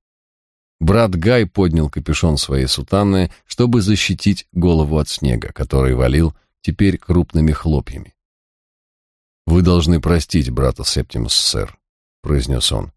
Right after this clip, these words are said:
"Как вы уже догадались, это несчастное, слабоумное создание".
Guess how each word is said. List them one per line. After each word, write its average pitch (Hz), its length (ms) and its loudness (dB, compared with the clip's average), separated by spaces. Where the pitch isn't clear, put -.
"Как 85 220 0
вы 87 160 4
уже 78 220 2
догадались, 78 600 2
это 76 280 0
несчастное, 69 800 0
слабоумное 71 720 0
создание". 60 600 -4